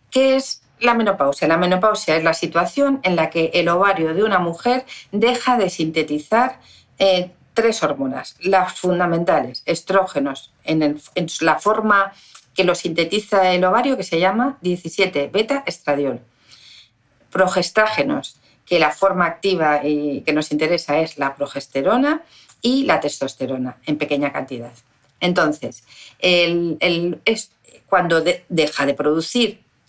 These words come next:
estas hormonas, lo que hay que hacer es reemplazarlas. Igual que si yo tengo un hipotiroidismo y reemplazo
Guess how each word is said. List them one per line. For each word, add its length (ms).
estas 380
hormonas, 640
lo 160
que 80
hay 80
que 80
hacer 220
es 340
reemplazarlas. 1200
Igual 300
que 100
si 140
yo 100
tengo 160
un 80
hipotiroidismo 880
y 300
reemplazo 920